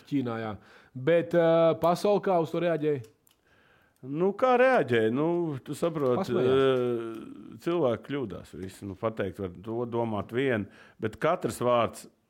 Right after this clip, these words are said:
Speaker 2: uzreiz tiek <laughs> ātri nofiksēts un izplatīts pa visu pasauli. Un tu nu, un mēs pat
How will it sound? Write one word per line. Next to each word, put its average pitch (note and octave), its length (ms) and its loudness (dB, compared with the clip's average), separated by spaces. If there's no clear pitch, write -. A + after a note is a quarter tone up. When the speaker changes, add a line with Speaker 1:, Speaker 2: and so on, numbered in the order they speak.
Speaker 2:
uzreiz B2 500 2
tiek A2+ 300 0
<laughs> C3+ 200 2
ātri C#3 240 0
nofiksēts B2 720 -2
un A#2 180 0
izplatīts G#2+ 560 -2
pa - 100 -14
visu A2 220 -6
pasauli. G#2 640 -4
Un G2+ 100 -4
tu A2+ 140 -4
nu, G#2+ 160 -4
un B2 240 -4
mēs E3+ 240 2
pat - 240 -4